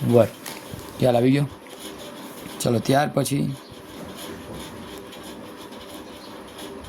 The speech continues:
એક્સનો વર્ગ ઓછા વાયનો વર્ગ. જ્યારે વર્ગ વર્ગ હોય, વચ્ચે નિશાની માઇનસની હોય, ત્યારે શું કરવાનું? કાઉન્સની બહાર વર્ગ દઈ દેવાનો,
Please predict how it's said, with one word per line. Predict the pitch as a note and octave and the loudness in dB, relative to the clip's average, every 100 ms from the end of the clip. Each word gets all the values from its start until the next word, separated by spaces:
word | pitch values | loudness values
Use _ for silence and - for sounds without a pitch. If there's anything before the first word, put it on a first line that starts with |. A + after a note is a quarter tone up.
| - - - - - - | -14 -14 -14 -14 -14 2
એક્સનો | C#3+ D3 - D#3 C3+ | 4 4 6 8 8
વર્ગ | A#2 D3+ D3 B2+ C3 | 8 4 4 -2 -4
ઓછા | B2 - B2+ | -4 2 4
વાયનો | A#2 B2+ B2+ A#2+ | 6 6 6 4
વર્ગ. | G#2+ G#2+ G#2+ - - - - - | 2 -4 -8 -16 -20 -18 -2 6
જ્યારે | A#2+ A#2 | 6 8
વર્ગ | A2+ D3 | 8 8
વર્ગ | D#3 E3 | 8 4
હોય, | D3+ D#3 | 4 4
વચ્ચે | C#3 D3+ | 2 2
નિશાની | C#3 C3+ C3+ | 4 10 10
માઇનસની | C3+ D3 C3 B2 | 12 10 6 2
હોય, | A#2 - - - - - - - | -2 -4 -10 -18 -16 -16 -6 4
ત્યારે | C3+ C3 | 6 6
શું | D#3 D3+ | 4 6
કરવાનું? | D3 C#3+ C#3 C3+ | 8 10 8 6
કાઉન્સની | - C#3+ C#3+ - | 6 6 6 4
બહાર | C#3 C#3+ | 6 6
વર્ગ | C3 C#3+ | 6 4
દઈ | C#3 C#3+ | 4 6
દેવાનો, | C#3+ D3 D3 C#3 | 10 10 10 6